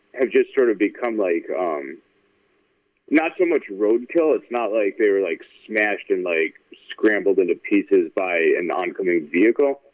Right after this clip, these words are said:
I think more like, um, just sort of, uh, to continue the animal analogy, if, if it just, like, ran out of food and slowly starved to death and died by the side of the road. They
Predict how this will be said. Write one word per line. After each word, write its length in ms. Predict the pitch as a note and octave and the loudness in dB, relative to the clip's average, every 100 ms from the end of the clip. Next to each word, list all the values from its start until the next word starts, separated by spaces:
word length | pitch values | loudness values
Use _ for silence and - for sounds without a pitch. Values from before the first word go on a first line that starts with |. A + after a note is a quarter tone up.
| _ _ _ _ - | _ _ _ _ -6
I 80 | C#3+ | -2
think 300 | D3 C#3+ A2 | 0 -2 0
more 260 | A#2 A#2+ A#2 | 2 4 4
like, 320 | A2 F#2+ - | 4 2 0
um, 520 | G2 F#2+ E2 D2 D2 - _ _ _ _ _ - A3+ | -2 -2 -4 -10 -16 -18 _ _ _ _ _ -12 0
just 200 | C#3 - | 0 2
sort 200 | C3+ G#2+ | 2 2
of, 200 | F#2+ D#2+ | 0 -2
uh, 460 | G2+ F2+ D#2+ D2 - _ - | -2 0 -2 -4 -8 _ -4
to 80 | B2 | -2
continue 380 | A#2 A2 B2 G#2+ | -2 0 2 2
the 140 | F#2+ | 2
animal 380 | G2 A2+ A2 F#2+ | 0 0 0 -2
analogy, 640 | F2 E2 F2 F2 F#2+ F#2 F2 | -2 -2 -2 -2 4 4 4
if, 80 | - - _ - | -2 -20 _ -4
if 100 | G#2 | 0
it 100 | A2+ | 2
just, 220 | A2 F#2+ | 2 0
like, 260 | G2+ F2+ F2 - | 0 0 0 0
ran 200 | G#2 G2 | 0 0
out 120 | F2+ | 0
of 100 | E2+ - | -2 0
food 180 | G#2 F#2 | 2 2
and 160 | F2 - | 0 0
slowly 300 | G2 F2+ - - | 4 4 2 -2
starved 340 | F#2+ G2 F#2 | -2 -2 0
to 60 | F#2 | 0
death 280 | D#2+ D#2 E2+ | 0 -2 -4
and 100 | E2 | -4
died 240 | E2 F2 | -2 -2
by 120 | F2 | -2
the 120 | D#2+ D#2 | -2 -2
side 160 | F2 E2 | -2 -2
of 100 | D#2+ | -2
the 100 | G2 | 2
road. 280 | G2+ F#2 - _ - - _ _ _ _ _ _ - | 2 2 -6 _ -20 -20 _ _ _ _ _ _ 2
They 420 | A2+ G2+ F#2+ | 4 6 4